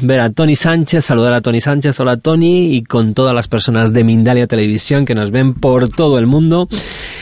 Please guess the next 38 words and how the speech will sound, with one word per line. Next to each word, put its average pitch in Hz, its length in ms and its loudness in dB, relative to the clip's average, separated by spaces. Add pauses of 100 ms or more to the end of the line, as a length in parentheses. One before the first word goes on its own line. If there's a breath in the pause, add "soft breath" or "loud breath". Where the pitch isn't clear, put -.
(180 loud breath)
Y 214 460 0
vamos 180 320 -2
ahora 165 400 0
a 147 60 0
saludar 143 400 2
también 143 360 0
a 123 500 0
nuestros 117 680 0
principales 110 600 -2
invitados. 135 680 0
Hoy 123 120 2
tenemos 131 360 0
la 117 100 0
suerte 175 480 0
de 160 140 0
tener 123 440 2
a 113 600 0
dos 135 240 2
grandes 135 340 0
invitados, 123 560 0
dos, 113 420 -2
eh, 107 540 0
amigos 135 640 0
de 117 140 0
la 107 120 -4
casa, 135 480 -2 (300 loud breath)
amigos 117 400 0
de 113 100 0
Gente 156 280 0
Brillante, 131 420 2
amigos 127 440 2
de 113 40 0
Darte 110 340 -2
Coaching, 123 380 0
por 101 140 0
supuesto 113 340 -2
que 101 100 -2
sí, 135 300 0